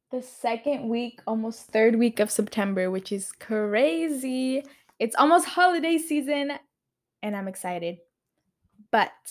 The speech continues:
um, first off, I wanna thank you guys for all the support, for listening, for, you know, when I ask what I should talk about next, you guys give me, you know,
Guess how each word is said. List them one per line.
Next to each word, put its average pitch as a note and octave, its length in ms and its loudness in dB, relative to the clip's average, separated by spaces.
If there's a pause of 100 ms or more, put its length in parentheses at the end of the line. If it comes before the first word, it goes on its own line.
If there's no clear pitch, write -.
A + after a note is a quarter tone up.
(1040)
um, G#3 540 0 (360)
first D#4 220 4
off, B3 180 6
I A#3 80 2
wanna B3 160 2
thank A#3+ 220 0
you A#3+ 60 -4
guys G#3+ 260 0
for - 100 -6
all G3+ 100 0
the G#3 120 -6
support, G3+ 640 -6
for F#3+ 120 -6
listening, G#3+ 680 -4 (560)
for, G3 260 0
you G3 220 -6
know, F3+ 340 -6
when G#3 160 -2
I G#3+ 140 0
ask - 720 -2 (320)
what B3+ 260 4
I B3+ 60 6
should C4+ 140 -8
talk C4+ 160 -6
about A3+ 200 -4
next, A#3+ 360 -8
you A3+ 100 -10
guys G3+ 440 -10 (140)
give G#3 140 -12
me, F#3+ 400 -12
you F#3 60 -4
know, F3 240 -6